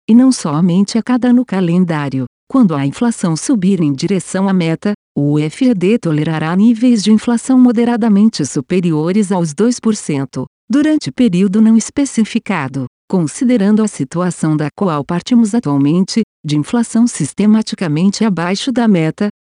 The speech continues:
ver gráfico a seguir, e desemprego consideravelmente acima do nível em que se poderia afirmar estarmos no emprego máximo.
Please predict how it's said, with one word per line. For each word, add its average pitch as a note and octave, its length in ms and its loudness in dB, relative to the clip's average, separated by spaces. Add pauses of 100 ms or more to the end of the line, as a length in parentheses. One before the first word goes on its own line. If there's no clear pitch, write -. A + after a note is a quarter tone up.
ver D#3 300 -2
gráfico F3 540 -4
a F#3+ 40 -2
seguir, E3 480 -4 (220)
e B3 80 4
desemprego G#3 760 2
consideravelmente A#3+ 1040 2
acima G#3 480 0
do D3 100 -4
nível D3+ 380 0
em C#3+ 100 2
que F#3+ 220 -2
se G3+ 140 -4
poderia D#3+ 480 -2
afirmar D#3 480 -2
estarmos A3 580 0
no D#3 100 0
emprego F#3 460 0
máximo. D#3+ 640 0